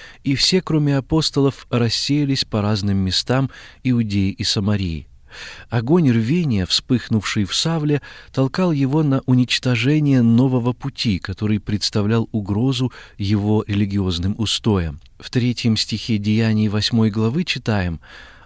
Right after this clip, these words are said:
"А Савл терзал церковь, входя в домы и, влача мужчин и женщин, отдавал в темницу". В двадцать шестой главе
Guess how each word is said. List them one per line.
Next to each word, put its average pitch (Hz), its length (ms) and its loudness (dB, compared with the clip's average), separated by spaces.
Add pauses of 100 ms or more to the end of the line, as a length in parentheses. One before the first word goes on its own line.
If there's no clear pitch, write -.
"А 117 120 -2
Савл 175 440 0
терзал 135 540 0
церковь, 92 600 -4 (160)
входя 117 420 0
в 107 80 -4
домы 110 400 2 (300)
и, 135 100 2
влача 123 440 2
мужчин 127 520 2
и 107 100 0
женщин, 151 640 0
отдавал 107 520 0
в - 100 -12
темницу". 110 640 0 (800)
В 104 80 -8
двадцать 113 360 -2
шестой 147 520 0
главе 98 440 2